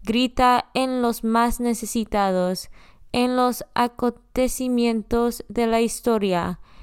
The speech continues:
Abre tus oídos, estate atento, el Señor habla. Digámosle hoy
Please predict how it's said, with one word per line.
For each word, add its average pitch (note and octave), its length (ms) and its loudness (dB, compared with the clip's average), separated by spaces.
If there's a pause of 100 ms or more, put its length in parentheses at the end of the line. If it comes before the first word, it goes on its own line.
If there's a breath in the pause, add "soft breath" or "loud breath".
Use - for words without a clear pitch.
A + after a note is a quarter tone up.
(180 loud breath)
Abre G3+ 320 2
tus G#3+ 280 -4
oídos, G3+ 760 0 (260 soft breath)
estate B3 460 0
atento, G#3 720 0 (240 soft breath)
el G3 160 0
Señor G3+ 420 0
habla. F3+ 500 -2 (680 soft breath)
Digámosle B3 920 0
hoy C4 380 2